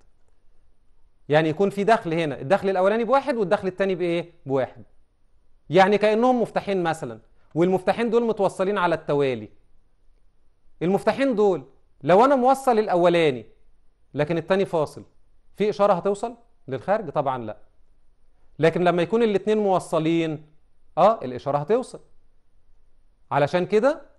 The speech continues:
وظيفة and بيكون الخارج بتاعها واحد، إمتى؟ لما يكون جميع المداخل بتاعتها بإيه؟ بواحد. وبيتم تمثيلها زي ما قلنا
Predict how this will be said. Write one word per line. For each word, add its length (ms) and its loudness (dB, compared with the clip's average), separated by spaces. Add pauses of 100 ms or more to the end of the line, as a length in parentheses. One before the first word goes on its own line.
(120)
وظيفة 520 -2 (120)
and 340 0 (360)
بيكون 300 -4
الخارج 360 0
بتاعها 480 -2 (240)
واحد، 460 2 (640)
إمتى؟ 400 2 (280)
لما 260 0
يكون 260 -2
جميع 260 -2
المداخل 400 -6
بتاعتها 380 -4
بإيه؟ 360 -2 (260)
بواحد. 360 -4 (1900)
وبيتم 380 0
تمثيلها 460 0
زي 140 -2
ما 120 -2
قلنا 340 -2